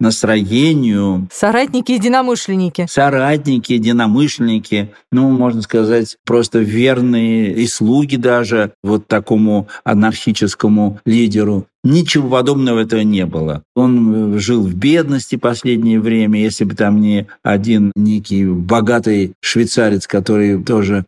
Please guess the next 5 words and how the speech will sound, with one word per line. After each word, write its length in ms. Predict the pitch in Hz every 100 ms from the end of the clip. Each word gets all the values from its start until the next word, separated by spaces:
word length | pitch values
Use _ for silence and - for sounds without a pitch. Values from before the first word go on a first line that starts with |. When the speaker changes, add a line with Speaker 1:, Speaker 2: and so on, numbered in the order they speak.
| -
Speaker 1:
каким-то 480 | 110 104 113 110
образом 440 | 107 101 95 101 95 -
интересовался 800 | 127 117 127 - 120 113 110 113
его 640 | 113 113 104 110 104 -
идеологией, 1000 | - 98 110 107 117 127 170 180 143 127